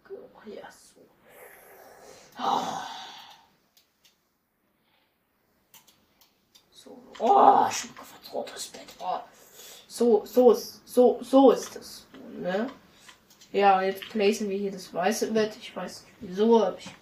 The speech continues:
place hier einfach. Ich nehme es jetzt auch wieder mit, keine Ahnung.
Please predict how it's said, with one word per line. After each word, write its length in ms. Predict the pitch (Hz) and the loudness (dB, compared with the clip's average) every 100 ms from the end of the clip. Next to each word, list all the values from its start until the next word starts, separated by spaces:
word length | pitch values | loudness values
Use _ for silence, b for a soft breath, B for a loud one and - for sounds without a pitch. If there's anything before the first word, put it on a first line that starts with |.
| - | -10
place 260 | 196 220 | -10 -10
hier 200 | - 190 | -12 -14
einfach. 280 | 180 - - | -14 -16 -10
Ich 140 | 226 | -8
nehme 180 | 220 190 | -8 -12
es 140 | 196 - | -16 -18
jetzt 180 | - | -20
auch 160 | - - | -20 -20
wieder 180 | 262 - | -20 -20
mit, 220 | - - - | -20 -20 -20
keine 200 | 220 - | -20 -20
Ahnung. 200 | - | -20